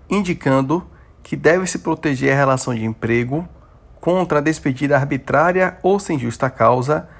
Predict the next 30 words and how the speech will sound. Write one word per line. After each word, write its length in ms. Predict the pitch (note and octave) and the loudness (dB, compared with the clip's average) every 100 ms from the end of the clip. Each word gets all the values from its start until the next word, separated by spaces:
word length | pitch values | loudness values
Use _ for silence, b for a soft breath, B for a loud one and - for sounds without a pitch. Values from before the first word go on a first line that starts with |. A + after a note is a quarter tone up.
| B - | B -8
nos 260 | D3+ E3 - | -4 -4 -2
termos 320 | E3 F3 D#3 | -2 0 -2
de 80 | D3+ | 0
lei 160 | E3+ | 0
complementar 880 | G3 F#3+ E3+ E3 C3+ C3 C3 D#3 - - | -2 -2 -2 0 0 4 4 2 -8 -12
que 120 | - | -8
preverá 640 | C#3+ D#3 D3 C3 B2 C3 - - | -4 -2 0 4 4 2 -2 -6
indenização 580 | C3 D3 D3 C3 F3 | -4 -2 -2 -2 -4
compensatória, 960 | F3 E3+ D#3+ D#3 D#3+ - C3+ C#3 C#3+ - B B B - - | -4 -6 -4 -2 -2 2 4 4 2 0 B B B -10 -4
dentre 320 | E3 E3+ D3+ | -2 0 0
outros 380 | C3+ D3 D3+ D3 | 0 -2 -4 -2
direitos. 760 | F#3 B2 A2 A2 A2+ - - - b b b b - | 0 0 -2 -4 -6 -8 -14 -20 b b b b -10
Desse 320 | C#3 C#3+ D#3+ | -2 0 2
modo, 540 | C3 C3 F3 F3 G3+ - - - - | 2 2 0 -2 -4 -6 -20 -20 -4
em 200 | E3 D#3 | -2 0
geral, 600 | C#3 B2 G#2 A2 F3+ - b b b - | 2 4 6 4 2 -8 b b b -4
a 100 | C#3 | -2
Constituição 800 | - D#3 - D#3 - - C#3 C3+ - | 0 -2 -2 -4 -2 0 -2 -2 -6
trouxe 640 | - D#3+ G#3+ G3 - C#3 - - _ - | 0 2 0 -2 -4 -4 -8 -20 _ -4
uma 160 | D3+ | 0
inovação 600 | E3 D#3+ D3+ C#3+ - F#3 G#3+ | 2 2 2 0 0 0 0
para 180 | F3 | 0
o 40 | E3 | -2
sistema 500 | - A#2 - B2 A2+ | -4 -6 -4 -2 -2
jurídico, 680 | A2+ A2 A2 A2+ C#3 F#3+ G3 B B B B B | -2 -2 -4 -6 -6 -6 -8 B B B B B
apontando 680 | D3 D#3+ F#3 - D3 D3+ C#3+ | 0 2 -2 -2 -2 -2 -6
que, 200 | - D#3+ | -8 -8
via 260 | C#3+ A3+ | -2 -2
de 120 | G3+ F#3 | -2 -2
regra, 580 | C3 C3 C3+ D#3 E3 | 0 0 0 0 -2